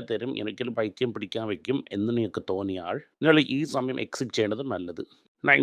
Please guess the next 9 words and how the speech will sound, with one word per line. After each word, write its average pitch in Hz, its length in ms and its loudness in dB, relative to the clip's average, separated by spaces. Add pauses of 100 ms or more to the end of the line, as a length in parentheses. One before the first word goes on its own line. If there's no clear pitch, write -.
തൗസൻഡ് 127 340 0
ഫൈവ് 113 160 2
ഹൺഡ്രഡ് 110 260 -6
വന്നാൽ 117 340 -2
വാങ്ങാം. 98 360 -4 (1160)
അറിയാൻ 117 500 10 (100)
ചാൻസ് 107 360 2
വളരെ 104 280 -2
കുറവാണ്. 101 460 0